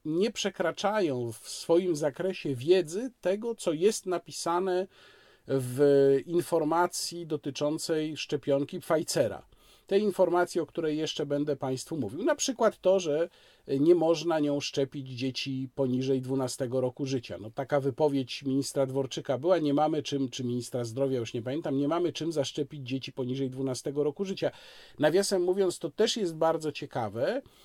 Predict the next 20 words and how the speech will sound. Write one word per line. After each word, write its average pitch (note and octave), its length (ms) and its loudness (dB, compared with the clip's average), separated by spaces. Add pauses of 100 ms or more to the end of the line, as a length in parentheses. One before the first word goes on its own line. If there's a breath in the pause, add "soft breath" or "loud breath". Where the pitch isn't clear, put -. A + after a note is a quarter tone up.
(180 soft breath)
jak D3+ 380 0
wygląda D3+ 440 -2
sytuacja D3 540 -2
ze C#3 140 -4
szczepieniem C#3+ 560 -4
dzieci D3 320 -4
z D#3 60 -8
dziećmi F#3 320 -4
niezaszczepionymi. F#3 880 0 (360 loud breath)
Jeżeli C#3 360 -2
one F#3+ 220 2
będą F3+ 260 2
niezaszczepione, E3+ 760 0
to D#3+ 120 -4
jak F#3+ 240 2
na F#3 100 0
przykład - 380 -2
z - 60 -10
tymi G3 200 -2
przywilejami, G#3 920 2